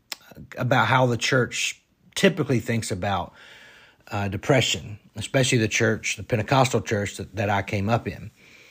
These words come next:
And it is here where I depart in beliefs with most, most Pentecostals about depression, anxiety, uh, and maybe, and, and mental illness.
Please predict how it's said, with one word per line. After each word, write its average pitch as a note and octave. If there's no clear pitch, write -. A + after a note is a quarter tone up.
And C3+
it C3+
is B2+
here G#3+
where D#3+
I C#3+
depart C#3+
in C3
beliefs B2+
with A2+
most, B2+
most C3
Pentecostals A2+
about A2
depression, G#2
anxiety, G#2
uh, G2
and A#2+
maybe, C#3+
and, A2+
and A#2
mental A2+
illness. G2